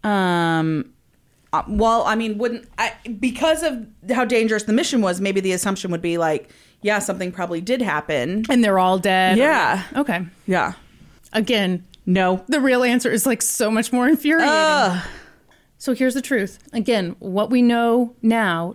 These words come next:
Speaker 2: decades later, thanks to these declassified documents. Of course, the commander in Guam and the commander in Leyte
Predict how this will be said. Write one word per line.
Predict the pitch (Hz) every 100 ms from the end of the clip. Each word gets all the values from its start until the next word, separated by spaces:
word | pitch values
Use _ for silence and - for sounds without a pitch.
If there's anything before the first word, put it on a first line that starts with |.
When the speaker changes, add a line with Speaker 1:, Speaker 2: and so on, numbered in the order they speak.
| 175
Speaker 2:
decades | 202 196 - 220 240 -
later, | 269 247 196 170 185
thanks | - 180 175
to | 202
these | 196 185 - - -
declassified | 180 208 202 190 190 190 185
documents. | 185 185 - 95 - - - _ _ _ _
Of | 277 262
course, | - - 269 175 - - - - _ _
the | -
commander | 220 240 196 220 254
in | 277 262 269
Guam | 233 175 175 175 185 _
and | - 214
the |
commander | 208 208 180 175 220
in | 226 202
Leyte | 196 240 190 170 170